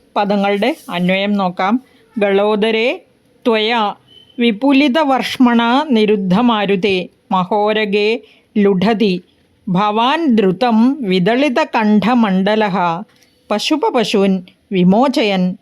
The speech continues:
വിനിർയയൗ." ഗളോദരെ കഴുത്തിനുള്ളിൽ ത്വയ അങ്ങയാൽ വിപുലിതവർഷ്മണ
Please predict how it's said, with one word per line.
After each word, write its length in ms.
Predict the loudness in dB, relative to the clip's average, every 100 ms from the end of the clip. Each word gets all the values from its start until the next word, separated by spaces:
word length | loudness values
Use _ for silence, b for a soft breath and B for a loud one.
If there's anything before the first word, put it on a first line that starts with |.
| _ -10
വിനിർയയൗ." 1080 | -2 2 2 2 2 2 2 2 2 0 -2 -12 _ _ _ _ _ _ _ _ _ _ _ -4
ഗളോദരെ 880 | 0 2 4 2 2 2 0 -2 -6
കഴുത്തിനുള്ളിൽ 840 | -4 0 0 4 4 4 4 2 0 -6 _
ത്വയ 380 | 0 0 0 -2 -2
അങ്ങയാൽ 680 | 0 2 2 2 2 0 -6 _ 0
വിപുലിതവർഷ്മണ 1400 | 2 2 2 2 2 2 2 -2 0 2 4 2 0 -2